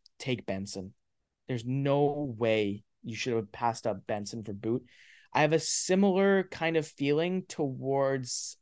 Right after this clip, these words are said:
uh, Charlie Stramel at twenty-one. I like the player. He's not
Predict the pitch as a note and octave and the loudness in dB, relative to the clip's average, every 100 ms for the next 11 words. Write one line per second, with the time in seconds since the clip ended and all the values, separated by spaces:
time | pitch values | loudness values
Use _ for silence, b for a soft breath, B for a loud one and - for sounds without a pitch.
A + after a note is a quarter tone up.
0 | - B2 B2 B2+ B2+ - D#3 E3+ D3+ - | -4 -4 -2 -4 -6 0 0 0 -2 -2
1 | D3+ F3 C3 G2+ - C#3 C#3 D3 - B | 0 0 -2 -4 -4 -2 0 0 -2 B
2 | B - D3+ F3 G3 G#3 - F#3+ F3+ A#2 | B 0 2 2 0 -2 2 4 4 0
3 | _ D3 D3 F3+ F3 - | _ -10 -6 -6 -6 -8